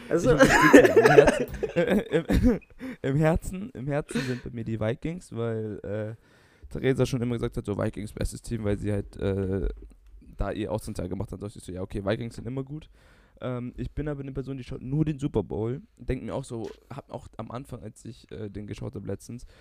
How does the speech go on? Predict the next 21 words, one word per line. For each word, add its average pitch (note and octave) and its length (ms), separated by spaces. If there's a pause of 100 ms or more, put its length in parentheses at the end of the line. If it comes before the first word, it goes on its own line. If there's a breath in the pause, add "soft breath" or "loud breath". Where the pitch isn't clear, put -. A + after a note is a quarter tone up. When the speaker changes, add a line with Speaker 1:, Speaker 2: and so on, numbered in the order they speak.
(160 soft breath)
Speaker 2:
gedacht - 240
so, G#2+ 120
Alter, - 340
wie A#2+ 100
viel A#2+ 280
Werbung C#3+ 380
kommt A2+ 300
da G#2+ 80
denn, G#2+ 180
Leute? A#2 400
Also, B2 180 (360 soft breath)
ja, C3+ 120
das - 160
ist - 120
normal C3 320
beim C#3+ 180
Super C3+ 240
Bowl, B2 200
bla, A2 220
bla, F#2+ 200
bla. C3 260